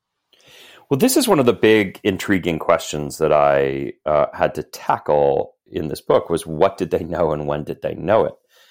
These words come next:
The narrative, the public narrative that has existed for decades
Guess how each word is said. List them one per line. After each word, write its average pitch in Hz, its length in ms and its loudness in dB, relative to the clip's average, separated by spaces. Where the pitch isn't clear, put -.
The 98 100 0
narrative, 104 720 4
the 82 80 -6
public 127 540 -2
narrative 67 840 -4
that 78 140 2
has 78 180 0
existed 67 600 -6
for - 120 -10
decades - 760 -4